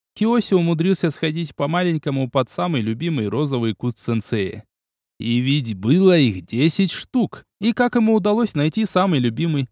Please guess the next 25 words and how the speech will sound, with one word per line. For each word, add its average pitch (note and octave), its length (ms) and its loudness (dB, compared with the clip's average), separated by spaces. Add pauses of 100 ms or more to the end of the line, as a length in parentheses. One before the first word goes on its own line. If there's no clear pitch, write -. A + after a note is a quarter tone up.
да G#2 160 -2
еще C3 400 4
и A#2+ 40 4
в A2+ 40 -4
тот C#3 220 -2
момент, D3 380 0
когда A2 300 -2
разгневанный B2 640 2
учитель B2 400 -2
показался A2+ 600 0
на A2+ 160 0
пороге. G#2 500 -2 (440)
В A2 180 0
общем, G3+ 420 2 (280)
никогда A#2 520 2
не G#3 120 2
кормите C#3+ 420 2
тануки, C3+ 420 -2
если A2+ 260 0
не A#2 140 0
хотите A#2+ 400 -2
ночевать B2+ 480 -2
под G2+ 160 -2
открытым A#2+ 520 -2
небом. G2+ 420 -4